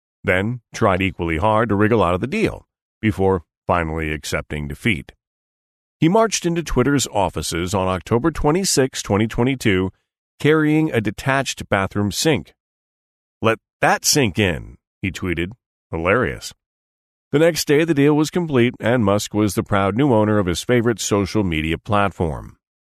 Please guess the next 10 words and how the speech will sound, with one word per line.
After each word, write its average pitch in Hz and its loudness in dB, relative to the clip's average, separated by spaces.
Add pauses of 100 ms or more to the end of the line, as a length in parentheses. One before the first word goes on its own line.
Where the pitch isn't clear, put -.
(560)
Buying 87 0
Twitter 139 0 (380)
cost 160 0
Musk 78 -2
an 113 2
exorbitant 143 2
sum, 165 0 (460)
forty-four 135 2
billion 101 2
dollars, 87 -2